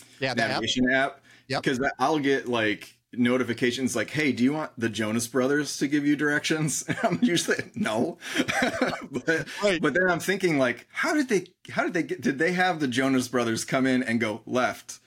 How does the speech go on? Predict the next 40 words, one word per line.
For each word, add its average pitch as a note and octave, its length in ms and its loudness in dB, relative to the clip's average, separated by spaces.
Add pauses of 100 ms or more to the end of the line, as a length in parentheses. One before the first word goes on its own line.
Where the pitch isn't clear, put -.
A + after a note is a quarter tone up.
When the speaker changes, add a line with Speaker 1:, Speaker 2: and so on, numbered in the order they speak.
Speaker 1:
<laughs> G#2+ 160 -14
Right. C3+ 140 -2
Speaker 2:
Right. D3+ 320 2 (400)
<laughs> B3+ 80 -6
You, D3 100 2
like, C#3+ 120 2
say F3 220 0
every D3+ 320 0
possible C3 580 -2
word. G#2+ 460 0 (400)
But B2 380 -2
now C#3 260 2
I'm A#2+ 80 0
kinda A#2+ 200 0
like, A2 120 -2
they F4 120 2
probably, G#2 360 0
they D#3+ 160 0
probably G#2+ 280 -2
just G2+ 220 -8
mimicked G#2+ 560 -6
their A2 160 -2
voice. F#2+ 440 -8 (380)
<laughs> - 340 -10
Speaker 1:
Yeah. B2+ 320 -2 (160)
Yeah. C#3+ 180 0
It's B2+ 100 -2
hard D3+ 220 0
to F3+ 60 0
know E3+ 180 2
what E3 220 0
to D#3+ 80 -2
trust D3+ 360 -2
these A#2 220 -2
days. G#2 320 -2
So A#2 260 -2
I A#2 120 -4
think A#2+ 240 -6
that's A#2+ 260 -4
where, B2 360 0